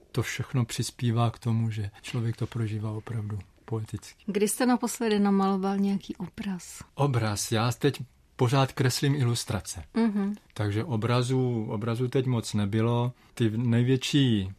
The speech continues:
Speaker 1: realizace jakoby navenek, co jsou, tak v Bohnickém kostele jsou dvě vitráže. Tam je
Speaker 2: V
Speaker 1: malá
Speaker 2: tom
Speaker 1: kaple
Speaker 2: areálu,
Speaker 1: se dvěma,
Speaker 2: ano.
Speaker 1: ano, v areálu tam je malá kaple se dvěma vitrážemi, kterou jsem mohl vytvořit díky otci Kofroňovi a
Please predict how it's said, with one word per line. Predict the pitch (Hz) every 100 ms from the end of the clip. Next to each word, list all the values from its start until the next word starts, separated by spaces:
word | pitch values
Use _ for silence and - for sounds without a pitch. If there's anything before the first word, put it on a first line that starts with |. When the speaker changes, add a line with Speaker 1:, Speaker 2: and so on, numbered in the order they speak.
| _ -
Speaker 1:
realizace | 110 113 113 131 123 127 - 127
jakoby | 117 131 123
navenek, | 107 87 95 98 117 -
co | -
jsou, | 110 - 131 131 131 143 -
tak | 117 107 -
v | 110 101
Bohnickém | 110 117 117 - 135
kostele | 120 110 - 131 123
jsou | 123 127
dvě | 113 120
vitráže. | 120 117 110 101 101 101 110 - - -
Tam | 117
je | 107
Speaker 2:
V |
Speaker 1:
malá | 107
Speaker 2:
tom | 110 104
Speaker 1:
kaple | - 202 196
Speaker 2:
areálu, | - 185 180
Speaker 1:
se | 107
dvěma, | 107 - 190
Speaker 2:
ano. | 120
Speaker 1:
ano, | 107 95
v | 92
areálu | 120 107 107 110 110
tam | 113
je | 117 120
malá | 110 120 123
kaple | 107 - 123 123
se | -
dvěma | 110 113 110
vitrážemi, | 90 - 101 104 117 117 123 127 -
kterou | - 117 107 110
jsem | - 120
mohl | 113 110 107 104
vytvořit | 107 - 110 104 107
díky | 98 101 101 110 131
otci | 113 - 117
Kofroňovi | 110 - 117 113 110 107 117
a | 104 101